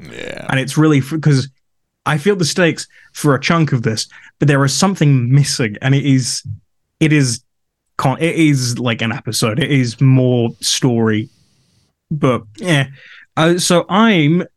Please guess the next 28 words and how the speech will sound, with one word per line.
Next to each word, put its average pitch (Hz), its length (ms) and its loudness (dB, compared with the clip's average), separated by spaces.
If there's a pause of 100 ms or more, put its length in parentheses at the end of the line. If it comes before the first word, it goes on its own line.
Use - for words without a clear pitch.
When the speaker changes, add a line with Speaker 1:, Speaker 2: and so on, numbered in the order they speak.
Speaker 2:
going 170 300 4
to 139 80 -4
say, 165 500 2
uh, 165 300 0 (160)
ratings. 160 760 2
We, 185 200 2
Speaker 1:
Well, 180 80 -6
Speaker 2:
we 160 160 4
always 147 400 2
do 131 80 0
Speaker 1:
before 302 340 2
Speaker 2:
little - 20 -
Speaker 1:
we 294 60 2
do 226 120 2
the 175 100 4
Speaker 2:
ratings. 107 240 -2
Speaker 1:
ratings, 113 200 -4
Speaker 2:
Yeah. 95 100 -2 (440)
Speaker 1:
are 180 140 2
we 185 140 0
g-, 151 140 -10
<sighs> - 840 -10
I 147 60 0
usually 220 320 4
don't 180 100 -4
bring 175 140 2
up 165 160 -2
theories. - 480 -8